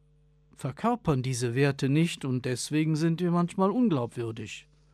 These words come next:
Das geschieht uns eigentlich recht. Aber deswegen sind wir doch nicht wertlos, denn in all unserer Unzulänglichkeit haben wir doch diese großen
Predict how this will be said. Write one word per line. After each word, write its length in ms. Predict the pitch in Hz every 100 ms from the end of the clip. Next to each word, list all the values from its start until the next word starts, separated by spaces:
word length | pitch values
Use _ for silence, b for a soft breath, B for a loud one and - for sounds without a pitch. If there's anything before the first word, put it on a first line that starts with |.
| b b b
Das 220 | - 117
geschieht 380 | - 131 156 151
uns 240 | 165 147
eigentlich 400 | 143 139 151 156
recht. 400 | 175 156 - - - b b b b b b
Aber 380 | - 147 147 139 B B B B _ _ _ _ _ -
deswegen 800 | 143 - - 127 127 123 120 120 b b b -
sind 360 | 127 143 139
wir 120 | 135
doch 240 | 127 151 143
nicht 300 | 135 - 127
wertlos, 760 | 151 143 139 214 196 113 -
denn 180 | - 135
in 100 | 143
all 200 | 165 180
unserer 480 | 180 151 139 131 -
Unzulänglichkeit 1300 | 131 120 - 139 143 160 160 151 - - 139 135 - b b b b
haben 300 | 139 135 127
wir 100 | 117
doch 360 | 113 147 202 - _ _ _ _ b b b b b -
diese 380 | 135 143 160 165 -
großen 720 | - 135 139 147 - 151 165